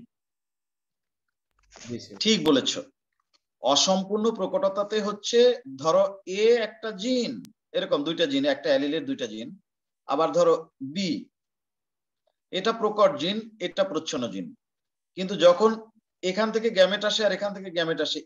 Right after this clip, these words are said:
Speaker 2: এবি হয়, তখন যদি এমন হয়, মনে করো এটার জন্য হচ্ছে ধরো নীল, আর এটার জন্য মনে করো হলুদ, এখানে যদি ক্যারেক্টার হয় বেগুনি, তাহলে এখানে কি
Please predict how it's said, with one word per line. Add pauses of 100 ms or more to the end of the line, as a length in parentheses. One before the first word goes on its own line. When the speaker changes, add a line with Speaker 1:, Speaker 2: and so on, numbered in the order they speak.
(140)
Speaker 2:
এবি (100)
হয়, (1300)
তখন
যদি (100)
এমন
হয়,
মনে
করো (100)
এটার
জন্য
হচ্ছে (840)
ধরো (140)
নীল, (1400)
আর
এটার
জন্য (100)
মনে
করো
হলুদ, (2000)
এখানে
যদি
ক্যারেক্টার
হয়
বেগুনি, (2500)
তাহলে
এখানে
কি